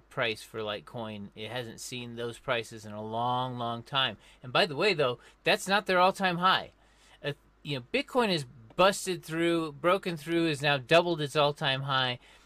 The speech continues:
Ethereum is approaching its all-time high. Litecoin is about still at around half of its all-time high. Um, and it's true with some of these other coins as well, and some of these other cryptocurrencies.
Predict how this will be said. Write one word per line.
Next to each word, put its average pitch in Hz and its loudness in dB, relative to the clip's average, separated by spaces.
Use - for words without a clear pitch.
Ethereum 202 4
is 143 -2
approaching 185 2
its 117 -10
all-time 117 -4
high. 95 -8
Litecoin 151 0
is 139 -10
about 175 2
still 226 2
at 180 2
around 156 4
half - 2
of 147 -4
its 127 -8
all-time 117 -2
high. 101 -10
Um, 127 0
and 160 0
it's - -10
true 185 0
with 175 0
some 185 -2
of 185 -2
these 165 -2
other 170 2
coins 156 -4
as 120 -10
well, 139 4
and 107 -10
some 156 -6
of 151 -4
these 156 -4
other 156 0
cryptocurrencies. 151 -6